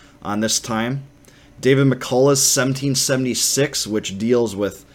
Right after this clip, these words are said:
many of these circumstances in depth. Murray Rothbard's Conceived in Liberty, which I quoted from before, features content on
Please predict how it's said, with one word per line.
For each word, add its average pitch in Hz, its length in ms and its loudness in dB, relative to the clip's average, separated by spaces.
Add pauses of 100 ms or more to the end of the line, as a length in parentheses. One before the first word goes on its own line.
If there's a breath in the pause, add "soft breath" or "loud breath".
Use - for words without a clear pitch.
(280 soft breath)
many 143 480 4
of 117 400 0
these 110 260 -2
circumstances 101 880 -4
in 123 260 -2
depth. 98 440 -6 (680 soft breath)
Murray 123 300 4
Rothbard's 127 600 2
Conceived 117 440 0
in 107 160 -2
Liberty, 123 380 2
which 110 240 -2
I 92 80 -2
quoted 123 420 0
from 113 220 0
before, 117 480 0
features 107 480 -4
content 107 560 -6
on 90 400 -6